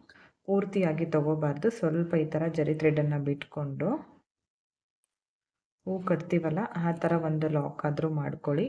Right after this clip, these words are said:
ಇಲ್ಲಾಂದ್ರೆ ನೀವು ಯಾವ ಥರ ಕುಚ್ಚನ್ನ ಹಾಕ್ತಿರೋ ಆ ಥರ ಕೂಡ ನೀವು ಕಟ್ಕೋಬೋದು. ಅದಾದ್ಮೇಲೆ ಒಂದ್ ಮೂರರಿಂದ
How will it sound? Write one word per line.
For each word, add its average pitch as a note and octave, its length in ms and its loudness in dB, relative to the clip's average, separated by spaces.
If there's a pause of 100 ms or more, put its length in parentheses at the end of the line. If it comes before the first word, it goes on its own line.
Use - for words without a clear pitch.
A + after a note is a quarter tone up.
ಇಲ್ಲಾಂದ್ರೆ D#3 440 2
ನೀವು F#3+ 260 4
ಯಾವ D#3 220 2
ಥರ D#3 180 0
ಕುಚ್ಚನ್ನ D3+ 500 -4
ಹಾಕ್ತಿರೋ D3 500 -6 (520)
ಆ D#3+ 140 -4
ಥರ D#3 200 0 (100)
ಕೂಡ D3 240 -4
ನೀವು C#3+ 260 0
ಕಟ್ಕೋಬೋದು. C#3+ 680 0 (100)
ಅದಾದ್ಮೇಲೆ F#3 680 2
ಒಂದ್ G3+ 240 4
ಮೂರರಿಂದ F3+ 520 2